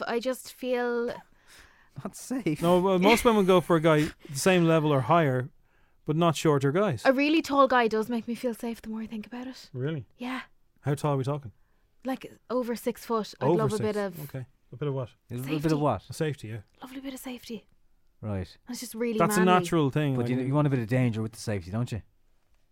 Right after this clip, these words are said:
Speaker 1: Are you saying a short person would be dangerous?
Speaker 2: No, no, Jesus,
Speaker 3: Yeah,
Speaker 2: no.
Speaker 3: a little fella. All right.
Speaker 2: What I'm saying
Speaker 3: <laughs> Give
Speaker 2: is,
Speaker 3: us your purse.
Speaker 2: I'd imagine girls
Speaker 3: <gasps>
Speaker 2: want a safe guy, a
Speaker 3: We suck
Speaker 2: reliable
Speaker 3: your
Speaker 2: guy,
Speaker 3: finger.
Speaker 2: a kind, uh, dependable guy, but also you want to have a bit of edge as well,
Speaker 1: I,
Speaker 2: you know?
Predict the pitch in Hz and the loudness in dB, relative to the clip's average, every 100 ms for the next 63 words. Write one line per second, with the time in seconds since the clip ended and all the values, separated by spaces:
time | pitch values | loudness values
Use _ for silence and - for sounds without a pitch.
0 | _ _ - 208 202 202 185 180 185 185 | _ _ -4 -4 -2 -6 -6 -4 -4 -2
1 | 208 196 196 175 175 170 196 185 117 120 | -4 -6 -8 -8 -8 -6 -6 -6 -4 -2
2 | 107 98 87 - 87 87 80 - 95 90 | -2 -2 -8 -10 -8 -6 -8 -10 -10 -6
3 | 160 165 151 202 147 143 101 349 311 339 | 0 2 2 -2 0 -2 -2 4 8 10
4 | 349 320 - 277 294 294 - 196 180 143 | 8 6 2 -4 -2 0 2 4 4 4
5 | 311 269 247 - 262 453 - - 165 170 | 2 4 4 6 6 6 4 0 2 4
6 | 180 185 156 147 135 131 123 113 233 285 | 4 4 2 0 2 2 0 -2 -4 -2
7 | 277 240 214 135 131 120 - 135 120 - | -2 -2 -2 -2 -2 -6 -2 -2 -2 0
8 | 120 113 113 123 - - 254 - 262 262 | 0 2 4 6 6 8 8 10 8 10
9 | 233 - _ 127 - 143 139 135 123 - | 8 6 _ -14 -2 0 2 0 -2 -4
10 | 123 120 123 104 - 135 135 123 110 107 | -2 0 -2 -6 -6 -2 0 0 -2 -2
11 | 101 98 127 151 131 104 170 104 90 85 | -4 -4 -2 -2 -4 -10 -8 -8 -8 -8
12 | 95 80 - _ - 104 - 78 214 226 | -8 -8 -10 _ -10 -8 -8 -6 0 8
13 | 220 247 269 | 8 8 2